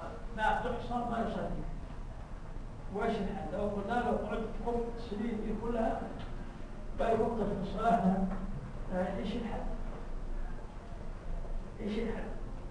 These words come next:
إيش الحل؟ ها؟ أول يقضي ما تيسر له، بعد كل فرض يقضي فرض.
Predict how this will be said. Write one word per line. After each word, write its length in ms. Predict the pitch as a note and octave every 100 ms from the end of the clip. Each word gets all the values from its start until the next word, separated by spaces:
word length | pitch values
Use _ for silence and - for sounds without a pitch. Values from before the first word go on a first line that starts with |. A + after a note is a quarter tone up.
| - - - -
إيش 120 | - G#3
الحل؟ 260 | G#3 - - E3 - - - - - - - - F3+
ها؟ 300 | - G#3 - - - - - - - -
أول 240 | C4+ C#4 C4+
يقضي 360 | A#3+ A3 G#3+ G#3+
ما 120 | G3+
تيسر 400 | F#3+ G3+ G3+ F#3+
له، 180 | E3+ - - - - - - - -
بعد 200 | F#3+ F#3+ -
كل 180 | G3+ G#3+
فرض 260 | A#3 G#3
يقضي 440 | G#3 - - F#3 G3+ F#3 - - - - - - -
فرض. 180 | -